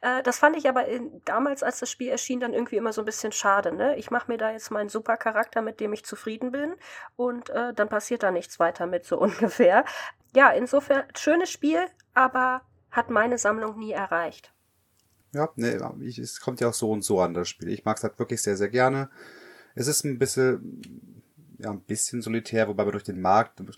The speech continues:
Speaker 2: schon Karten wegkaufen kann, was ärgerlich sein kann. Die Erweiterungen machen das Spiel wirklich nochmal besser und greifen genau das auf, was du kritisiert hast.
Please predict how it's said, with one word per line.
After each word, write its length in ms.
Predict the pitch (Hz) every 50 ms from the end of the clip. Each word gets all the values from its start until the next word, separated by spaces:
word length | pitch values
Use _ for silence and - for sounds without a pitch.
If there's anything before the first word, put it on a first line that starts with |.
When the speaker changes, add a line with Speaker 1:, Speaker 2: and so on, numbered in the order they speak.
| -
Speaker 2:
schon 100 | - 107
Karten 320 | - - 95 92 - 107 107
wegkaufen 460 | 131 135 - - 123 117 - - 117
kann, 180 | - 117 113
was 140 | 110 110 -
ärgerlich 300 | - 95 104 104 101 -
sein 160 | - 101 101
kann. 180 | - - 104 101
Die 60 | 107
Erweiterungen 420 | 107 95 104 117 120 - 127 117 110
machen 180 | 110 110 117
das 100 | 110 104
Spiel 180 | - 110 104 95
wirklich 260 | 120 131 - 135 -
nochmal 160 | - 127 123
besser 380 | 110 117 117 - - 117 110 104
und 320 | 104 104 104 95 - 104 - - - - - 113 - _ _ _ _
greifen 340 | - - 101 110 113 - 110
genau 140 | 104 101 107
das 100 | 104 -
auf, 220 | - 101 107 -
was 80 | 104 101
du 100 | - 110
kritisiert 500 | - - 104 - - 180 - 143 147 -
hast. 300 | 147 143 139 - - -